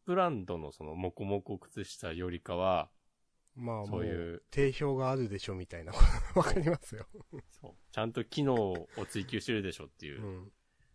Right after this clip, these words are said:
Speaker 1: ね。で、まあ別にモンベルじゃないアウトドアメーカーでもよかったんだけど、モンベルにしたのは、大宮駅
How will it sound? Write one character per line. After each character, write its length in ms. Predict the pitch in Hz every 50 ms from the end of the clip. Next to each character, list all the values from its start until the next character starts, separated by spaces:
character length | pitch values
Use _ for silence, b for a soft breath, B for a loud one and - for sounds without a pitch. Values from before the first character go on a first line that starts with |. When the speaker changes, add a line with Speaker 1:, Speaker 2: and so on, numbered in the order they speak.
| _ _ _
Speaker 1:
ね。 220 | - 101 90 95 - _ _ _
で、 80 | - 135
ま 80 | 156
あ 20 | 139
別 140 | 135 139
に 40 | 147
モ 140 | 170 214 294
ン 120 | 302 285
ベ 100 | 220 170
ル 80 | 135 110
じ 80 | 104 104
ゃ 60 | 110
な 120 | 131 135
い 80 | 120 104
ア 60 | 101
ウ 80 | 107 101
ト 120 | - 110
ド 120 | 107 110 110
ア 40 | 110
メ 100 | 113 113
ー 20 | 101
カ 100 | - -
ー 20 | 95
で 40 | 95
も 60 | 101
よ 60 | 113
か 100 | - 120
っ 40 | - _
た 80 | - 101
ん 100 | 95 95
だ 100 | 98 98
け 80 | - 110
ど、 120 | 113 120
モ 140 | 123 127 139
ン 120 | 139 127
ベ 120 | 107 104 101
ル 80 | 101
に 120 | 98 98 98
し 60 | - -
た 80 | 131
の 100 | 131 127
は、 260 | 139 160 175 175 - - _ _ _ -
大 260 | 107 107 110 107 101
宮 340 | 101 101 104 104 104 101 -
駅 280 | - 98 - - - 113